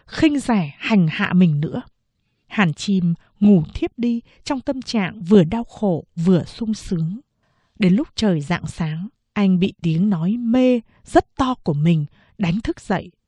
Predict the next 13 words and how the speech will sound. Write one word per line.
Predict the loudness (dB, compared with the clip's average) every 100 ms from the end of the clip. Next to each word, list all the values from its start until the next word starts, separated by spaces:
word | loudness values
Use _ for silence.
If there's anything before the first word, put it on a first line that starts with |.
| _ _ _ _
Giấc | -4 -2 4
mơ | 4 4 2
sợ | 0 -2 -2 -8
quá, | -12 -10 -14 -20 _ _ 0
nhưng | 0 4
tỉnh | 2 2
dậy | 0 -4 -4 -10 -4
là | -2
anh | -2 -4
lại | -4 -6 -4
quên | -4 -2
sạch | -6 -8 -2
đi, | -2